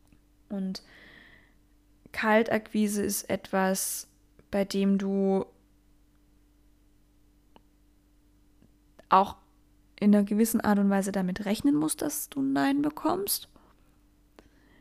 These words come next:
Und im Vertriebsalltag bedeutet der Grundsatz, wer Akquise macht,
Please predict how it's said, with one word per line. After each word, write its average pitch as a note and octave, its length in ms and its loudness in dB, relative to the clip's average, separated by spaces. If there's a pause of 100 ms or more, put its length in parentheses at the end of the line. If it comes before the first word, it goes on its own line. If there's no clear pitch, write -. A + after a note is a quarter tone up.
(1080)
Und A3+ 380 6 (3250)
im G#3+ 140 4
Vertriebsalltag A3+ 1300 4 (280)
bedeutet G#3+ 840 4 (580)
der G#3+ 140 2
Grundsatz, A#3 880 4
wer G#3+ 320 8
Akquise G3+ 460 2
macht, G3+ 280 2